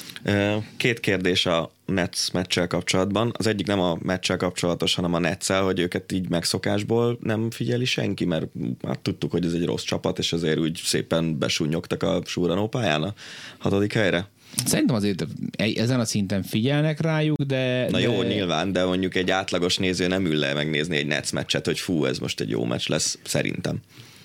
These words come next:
Speaker 2: Még nem, arra, a, a, tehát a, a, ott, ott most fog elkezdődni majd a, a hype, meg,
Speaker 1: Mhm.
Speaker 2: meg, meg, meg most kezdik el az el-, előlők, ö, ostorozni a lovakat a bandwagonon, hogy fel lehessen ülni melléjük,
Speaker 1: <laughs>
Speaker 2: mert hogy ez a csapat nagyon fiatal,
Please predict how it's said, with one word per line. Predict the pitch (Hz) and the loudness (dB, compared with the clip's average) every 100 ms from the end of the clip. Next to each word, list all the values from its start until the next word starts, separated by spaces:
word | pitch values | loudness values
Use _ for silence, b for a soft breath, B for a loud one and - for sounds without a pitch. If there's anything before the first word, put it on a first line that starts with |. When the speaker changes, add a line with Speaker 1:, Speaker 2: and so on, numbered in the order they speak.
| - | 0
Speaker 2:
Még | 151 156 143 | 2 4 2
nem, | 120 110 | 2 2
arra, | 135 139 | 2 2
a, | 131 135 127 | 2 2 2
a, | 139 | 0
tehát | 147 143 | 0 0
a, | 135 104 139 | 0 2 2
a, | |
ott, | 135 139 135 | 2 0 0
ott | 131 | 0
most | 139 135 127 | 2 0 0
fog | - 110 | -2 0
elkezdődni | 107 101 104 101 107 101 101 104 98 | 0 0 0 2 2 2 2 2 2
majd | 98 95 95 | 2 2 2
a, | 98 95 | 0 0
a | 92 104 | 0 0
hype, | 90 87 - | 0 0 0
meg, | 98 92 | 2 2
Speaker 1:
Mhm. | 101 | 2
Speaker 2:
meg, | 104 | 2
meg, | 107 107 | 2 2
meg | 110 107 | 2 0
most | 110 104 | 0 0
kezdik | - 90 101 92 | -2 -2 -2 0
el | 98 95 | 0 2
az | 95 95 98 101 | 2 2 0 0
el-, | 98 101 | 0 0
előlők, | 107 107 101 98 101 101 - | 0 2 2 2 2 0 0
ö, | 104 101 B B | 0 -2 B B
ostorozni | - 101 - 95 95 | -2 0 0 2 2
a | 98 | 2
lovakat | 101 95 98 104 | 2 0 0 -2
a | |
bandwagonon, | 92 92 92 95 98 98 | 0 0 0 0 2 2
hogy | 101 - | 0 -2
fel | 104 | -2
lehessen | 98 95 - 101 | 0 0 0 0
ülni | 98 101 | 2 2
melléjük, | 104 107 110 110 113 | 0 0 0 0 0
Speaker 1:
<laughs> | |
Speaker 2:
mert | 113 - | -2 0
hogy | 123 120 B B B - - - - | 0 0 B B B -16 -20 -20 -2
ez | 110 | 2
a | 117 | 2
csapat | - 113 127 117 | 2 2 0 2
nagyon | 135 123 117 104 | 2 2 2 0
fiatal, | 104 98 95 113 127 165 | 0 0 0 0 2 0